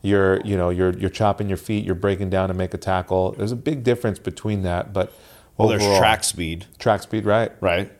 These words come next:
Speaker 2: And a lot of guys who run track, you get 'em on the football field.
Speaker 1: Yeah.
Speaker 2: It ain't
Speaker 1: <laughs>
Speaker 2: the,
Speaker 1: It doesn't
Speaker 2: it ain't,
Speaker 1: translate.
Speaker 2: yeah, it's not the same.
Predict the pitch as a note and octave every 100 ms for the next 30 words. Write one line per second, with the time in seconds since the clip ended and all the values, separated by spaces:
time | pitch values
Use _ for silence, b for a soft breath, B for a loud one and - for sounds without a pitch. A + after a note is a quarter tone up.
0 | - G#2+ G#2 F#2+ G2+ G#2+ A2 - G2+ G#2+
1 | G2+ - A2+ F2+ - - - F#2+ F#2+ G2
2 | G2 F#2+ G#2 G#2+ F#2 E2 E2+ E2 E2+ -
3 | _ b b b b b _ _ _ _
4 | - F#2+ A2+ F2 - - G2+ A2 G#2+ C#3+
5 | B2+ A#2 B2 B2 D3+ B2 A#2 A2 F#2+ G#2
6 | A#2 G2 F#2+ A2+ F#2